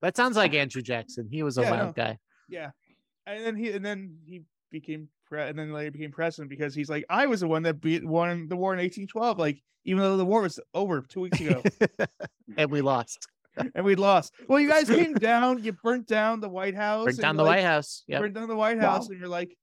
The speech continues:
Speaker 2: "You know, I think that's a good enough time to, you know, say you
Speaker 1: Yeah,
Speaker 2: guys, you guys
Speaker 1: they don't
Speaker 2: won."
Speaker 1: teach that very often. They don't,
Speaker 2: No.
Speaker 1: they don't really talk about that war. There's
Speaker 2: No.
Speaker 1: lots of monuments for all the other wars, but eighteen twelve gets passed over.
Speaker 2: Well, I mean, like, they're, like, we don't, like, the wars that, like, we try to talk about the least, like,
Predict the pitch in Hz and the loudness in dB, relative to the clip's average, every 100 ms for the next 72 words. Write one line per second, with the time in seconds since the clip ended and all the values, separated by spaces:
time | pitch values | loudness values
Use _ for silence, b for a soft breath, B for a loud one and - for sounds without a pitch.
0 | _ _ _ _ _ _ 185 202 202 208 | _ _ _ _ _ _ 0 4 4 2
1 | 277 247 226 202 190 185 185 175 156 151 | -2 -4 -4 -4 -6 -6 -4 -4 -4 -6
2 | 147 143 _ _ _ _ - 208 202 139 | -6 -8 _ _ _ _ -4 0 4 4
3 | 180 160 _ _ _ 196 208 196 190 - | 4 -2 _ _ _ -4 2 4 4 2
4 | 247 - - 151 120 131 123 120 - 123 | 0 0 2 2 4 4 6 4 0 0
5 | 143 165 170 170 156 165 160 151 131 135 | 2 2 0 -2 0 0 0 -2 -2 -2
6 | 123 117 117 110 113 117 113 110 117 _ | -4 -6 -8 -4 -6 -6 -8 -8 -12 _
7 | _ 147 151 147 131 185 220 185 165 160 | _ -10 -4 0 2 2 2 2 2 2
8 | 160 151 143 - 135 135 131 123 123 120 | 2 0 -2 0 2 2 2 0 -2 -4
9 | 120 117 117 - 120 - 147 143 160 135 | -4 -6 -8 -8 -6 -6 -6 -6 -10 -4
10 | 143 127 113 127 - - - 110 101 - | 0 0 -2 -4 -4 -10 -8 -8 -8 -16
11 | 117 117 214 233 240 254 240 240 - _ | -14 -4 2 4 4 2 0 -2 -6 _
12 | 226 247 233 233 247 269 277 240 240 240 | 2 6 6 4 0 0 2 2 2 0
13 | 233 247 277 285 240 226 - 208 196 190 | 0 0 -2 -4 -6 -6 -6 -6 -4 -2
14 | 180 185 165 147 147 175 165 - - 170 | -2 -2 -4 -6 -6 -8 -12 -18 -8 -2
15 | 160 156 | -2 -2